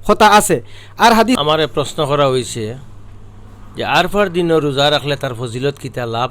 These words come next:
Speaker 2: কিতা, ফায়দা কিতা? জনাব রাসূল করিম সাল্লাল্লাহু আলাইহি ওয়াসাল্লাম ফরমাইরা,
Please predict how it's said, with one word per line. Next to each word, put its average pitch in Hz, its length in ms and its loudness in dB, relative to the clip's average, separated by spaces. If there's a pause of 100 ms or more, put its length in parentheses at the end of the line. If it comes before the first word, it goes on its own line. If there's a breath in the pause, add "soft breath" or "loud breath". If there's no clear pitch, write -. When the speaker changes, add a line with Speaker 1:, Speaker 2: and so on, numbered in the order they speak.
Speaker 2:
কিতা, 123 240 -8
ফায়দা 107 360 -8
কিতা? 101 200 -16 (1400 soft breath)
জনাব 139 180 2
রাসূল 170 260 0
করিম 165 300 -2
সাল্লাল্লাহু 147 640 0
আলাইহি 143 340 0
ওয়াসাল্লাম 131 360 -6
ফরমাইরা, 120 560 -4